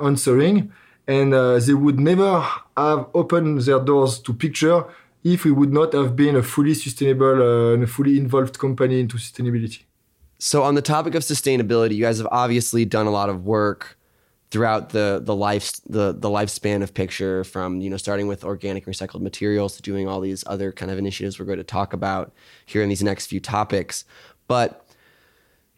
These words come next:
Speaker 2: in terms of kind of big picture sustainability for the brand, where do you see,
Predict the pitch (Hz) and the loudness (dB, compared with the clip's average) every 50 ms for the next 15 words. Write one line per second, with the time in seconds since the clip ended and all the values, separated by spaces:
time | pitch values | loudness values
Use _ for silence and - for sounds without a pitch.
0 | - 131 135 131 117 - 151 165 175 185 185 160 170 156 127 - - 135 139 135 | -2 0 2 2 2 2 0 2 2 2 2 2 2 0 0 -2 -2 0 2 2
1 | 117 98 90 104 - 127 131 131 120 110 - 139 127 113 - - 123 113 - 113 | 2 0 -4 -4 0 2 2 2 2 0 0 0 0 0 0 0 0 0 0 0
2 | 110 - 117 107 107 107 92 110 107 107 110 101 104 98 - - 104 101 92 98 | -2 0 2 2 2 2 2 2 2 2 2 2 0 -2 -2 -2 -4 -2 -2 -4
3 | - - 101 104 104 107 107 104 101 98 98 95 92 - - - - 101 104 117 | -6 -4 -2 0 0 0 0 0 0 0 0 -2 -2 -4 -8 -12 -10 -2 0 2
4 | 120 127 143 156 151 135 156 151 151 147 135 120 - - - - 120 123 123 123 | 2 2 2 2 0 0 -2 0 0 0 0 0 -2 -4 -2 0 2 4 4 4
5 | 123 123 123 120 117 113 101 | 4 4 2 2 2 0 0